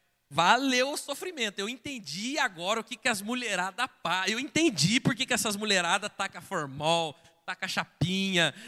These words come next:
e faz progressiva. Eu entendi, porque, ó, o negócio fica diferente, hein?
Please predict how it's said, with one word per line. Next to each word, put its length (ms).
e 100
faz 300
progressiva. 800
Eu 60
entendi, 480
porque, 260
ó, 220
o 40
negócio 520
fica 320
diferente, 840
hein? 240